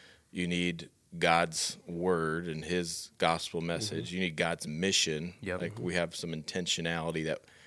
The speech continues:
Speaker 1: that's not like we just get together and be like, "So what do you guys wanna be about?" Like,
Speaker 3: Totally.
Speaker 1: the church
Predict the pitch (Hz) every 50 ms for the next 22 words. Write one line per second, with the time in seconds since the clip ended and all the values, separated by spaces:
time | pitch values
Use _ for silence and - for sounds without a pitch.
0 | - - - 113 113 - - 139 120 110 95 95 107 117 104 101 - - - 95
1 | - 92 87 87 87 85 87 82 85 82 80 - - - - - 170 165 147 143
2 | 143 143 135 135 135 131 127 120 120 120 120 127 135 143 131 101 73 69 71 -
3 | - - - 87 110 107 104 95 90 - - 95 - - - 120 117 110 95 -
4 | - - -